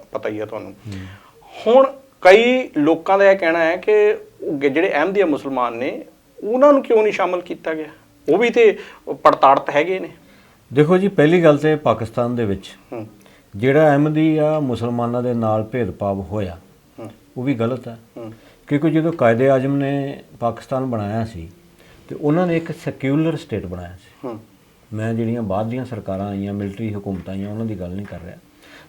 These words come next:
Speaker 2: ਮਗਰ ਕਾਇਦੇ ਆਜ਼ਮ ਦੇ ਵਿਚਾਰ ਤਾਂ ਜਿਹੜੇ ਸੀ, ਉਹ ਸੈਕੂਲਰ ਸੀ।
Speaker 1: ਹਮ।
Speaker 2: ਉਹਨਾਂ ਨੇ ਇੱਕ ਸੈਕੂਲਰ ਸਟੇਟ ਬਣਾਇਆ ਸੀ। ਉਹਦੇ ਵਿੱਚ ਅਹਿਮਦੀਆਂ ਨੂੰ ਹੱਕਾਂ ਤੋਂ ਇਨਕਾਰ ਨਹੀਂ ਸੀ ਕੀਤਾ ਜਾਣਾ ਚਾਹੀਦਾ। ਦੂਜੇ ਨੰਬਰ ਦੇ ਉੱਤੇ ਜਿਹੜੇ ਤੁਸੀਂ ਕਹਿ ਰਹੇ ਹੋ ਕਿ ਛੇ ਧਰਮਾਂ ਦਾ ਨਾਂ ਲਿਆ,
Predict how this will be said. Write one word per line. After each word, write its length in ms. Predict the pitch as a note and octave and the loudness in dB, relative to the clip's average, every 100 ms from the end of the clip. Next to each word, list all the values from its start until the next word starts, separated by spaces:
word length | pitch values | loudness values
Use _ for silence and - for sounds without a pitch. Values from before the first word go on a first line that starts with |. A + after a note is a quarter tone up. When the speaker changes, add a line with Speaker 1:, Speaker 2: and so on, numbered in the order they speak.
| A2+ | -4
Speaker 2:
ਮਗਰ 180 | C#3 | -4
ਕਾਇਦੇ 400 | D3 A#2 A2 B2 | -2 0 0 0
ਆਜ਼ਮ 300 | C#3 C3+ C#3+ | -2 -2 -4
ਦੇ 140 | C#3+ D3 | -2 -4
ਵਿਚਾਰ 420 | C3+ B2 G#2+ G#2+ - | -4 -6 -4 -6 -8
ਤਾਂ 160 | B2 | -10
ਜਿਹੜੇ 220 | A#2+ A#2 B2 | -8 -8 -8
ਸੀ, 260 | - B2 | -10 -10
ਉਹ 120 | B2 | -12
ਸੈਕੂਲਰ 400 | A2+ A#2+ C3 C3 C3 - | -14 -14 -12 -12 -14 -18
ਸੀ। 120 | - _ - | -20 _ -20
Speaker 1:
ਹਮ। 80 | - - - _ | -20 -20 -20 _
Speaker 2:
ਉਹਨਾਂ 260 | A#2+ B2 C#3 | -6 -4 -2
ਨੇ 140 | C#3 | -4
ਇੱਕ 140 | C#3 C3+ | -6 -10
ਸੈਕੂਲਰ 400 | - B2 C3 D3 | -12 -6 -4 -4
ਸਟੇਟ 260 | - B2 | -6 -8
ਬਣਾਇਆ 300 | A#2 A2+ A2 | -6 -8 -8
ਸੀ। 240 | G#2+ - A#2 _ - - - | -12 -16 -20 _ -20 -20 -10
ਉਹਦੇ 160 | B2+ C3 | -4 0
ਵਿੱਚ 240 | C#3+ C#3 | 0 0
ਅਹਿਮਦੀਆਂ 340 | B2+ B2+ C3 C#3 | 0 0 0 -2
ਨੂੰ 200 | C3 A2 | -4 -6
ਹੱਕਾਂ 280 | - G#2+ G#2+ | -6 -8 -8
ਤੋਂ 240 | B2 B2 | -8 -8
ਇਨਕਾਰ 300 | A#2 G#2+ G2+ | -8 -6 -6
ਨਹੀਂ 160 | G#2+ A2 | -6 -10
ਸੀ 120 | A#2 | -10
ਕੀਤਾ 280 | A2 G#2+ G#2 | -14 -10 -10
ਜਾਣਾ 260 | G2+ G2+ | -10 -12
ਚਾਹੀਦਾ। 320 | G2 G#2+ A2+ - _ - - - | -16 -18 -18 -20 _ -20 -20 -14
ਦੂਜੇ 420 | G2 C#3 D3 G3 | -2 -2 4 4
ਨੰਬਰ 300 | F#3+ C#3 A#2 | 6 2 0
ਦੇ 100 | G#2 | -2
ਉੱਤੇ 280 | G2+ - E2 D#2+ _ _ _ - - | -4 -6 -16 -20 _ _ _ -20 -12
ਜਿਹੜੇ 260 | G#2+ C3 D#3+ | -2 2 2
ਤੁਸੀਂ 260 | E3 D#3 D#3 | -2 -6 -4
ਕਹਿ 220 | C3+ D3 | 0 0
ਰਹੇ 160 | D3 | 0
ਹੋ 60 | D3 | -2
ਕਿ 200 | D3 D3 - | -2 -8 -8
ਛੇ 240 | - C3 C3+ | -4 -2 0
ਧਰਮਾਂ 300 | C#3 A2+ F#2+ | -2 -2 -4
ਦਾ 120 | G2 | -4
ਨਾਂ 200 | F#2+ F2+ | -6 -8
ਲਿਆ, 200 | F2+ | -12